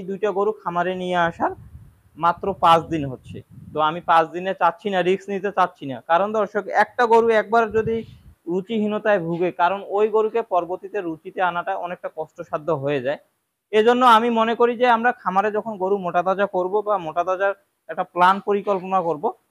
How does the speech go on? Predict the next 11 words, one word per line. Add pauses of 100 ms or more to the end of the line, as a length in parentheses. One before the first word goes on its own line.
(180)
অবশ্যই
আমাদেরকে
ধৈর্য
ধারণ
করতে
হবে, (300)
বিশেষ
করে
আমরা
যারা
নতুনভাবে